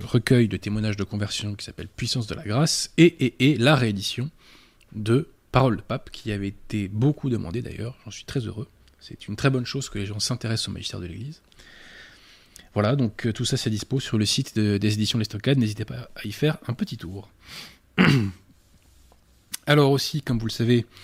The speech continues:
nous faisons, euh, des appels aux dons. Appel aux dons, euh, en premier lieu donc pour, euh, une chapelle, euh, pour la mise en place d'une chapelle dans les Deux-Sèvres. Voilà, donc le lien Hello Asso est en description, chers amis,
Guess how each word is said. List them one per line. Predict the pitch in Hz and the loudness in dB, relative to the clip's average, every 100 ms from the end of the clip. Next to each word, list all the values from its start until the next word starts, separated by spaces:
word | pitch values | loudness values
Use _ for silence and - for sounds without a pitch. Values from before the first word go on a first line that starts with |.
| - - - - - | -16 -16 -18 -14 0
nous | 127 | 2
faisons, | 135 131 123 131 127 - _ 110 | 2 0 2 2 2 -4 _ -4
euh, | 104 98 98 | -2 0 -2
des | 95 98 98 | -2 -2 -2
appels | 123 151 | 0 0
aux | 92 | 0
dons. | 107 185 _ _ _ _ _ _ _ _ _ _ - - - - - - - | -4 -6 _ _ _ _ _ _ _ _ _ _ -16 -14 -18 -20 -20 -18 0
Appel | 123 151 | 4 8
aux | 139 | 10
dons, | 143 151 131 107 | 10 8 6 4
euh, | 117 113 113 | 2 4 4
en | 110 120 | 4 2
premier | - 123 | 2 2
lieu | 120 120 | 2 2
donc | 107 - - | 0 0 2
pour, | 127 123 117 104 101 | 2 2 0 -2 -4
euh, | 98 101 95 92 - | -4 -4 -6 -6 -4
une | 113 104 | -2 -2
chapelle, | - 123 123 110 95 - _ _ _ - | 0 4 4 4 -2 -12 _ _ _ -16
euh, | 110 101 | -12 -12
pour | - 101 | -10 -10
la | 98 | -6
mise | 113 117 | -4 -4
en | |
place | 135 117 | -4 -4
d'une | 101 | -4
chapelle | - 131 127 110 92 104 | -2 4 4 4 2 -4
dans | 107 101 | -8 -6
les | 92 | -4
Deux-Sèvres. | 117 - 104 147 190 - _ _ - - - _ | -6 -4 -2 -2 -4 -8 _ _ -20 -20 -20 _
Voilà, | 95 117 | -6 -4
donc | 120 - | -4 0
le | 120 | 2
lien | 123 120 - | 4 2 4
Hello | 120 120 | 2 2
Asso | 110 - 117 107 | 0 -2 -4 -2
est | - - | -4 -4
en | 107 | -4
description, | 104 104 - 151 - _ _ _ - | -6 -10 -10 -10 -12 _ _ _ -16
chers | - 95 | -10 -8
amis, | 95 120 | -6 -6